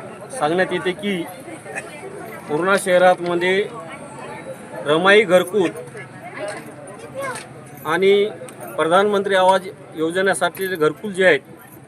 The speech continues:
या घरकुलाला नगरपालिकेमध्ये अडवणूक होते किंवा जागा दिल्या जात नाही किंवा वेळेवर चेक दिल्या जात नाही किंवा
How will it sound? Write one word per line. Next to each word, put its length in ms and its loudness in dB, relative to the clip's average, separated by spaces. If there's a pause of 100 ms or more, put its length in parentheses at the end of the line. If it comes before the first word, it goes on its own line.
(540)
या 200 6
घरकुलाला 840 0
नगरपालिकेमध्ये 1120 -2 (1160)
अडवणूक 400 0
होते 280 -2
किंवा 300 -4
जागा 320 2
दिल्या 260 0
जात 200 2 (120)
नाही 220 -2
किंवा 340 -6
वेळेवर 420 -4
चेक 320 -6
दिल्या 220 0
जात 160 0 (100)
नाही 160 -2 (1400)
किंवा 380 2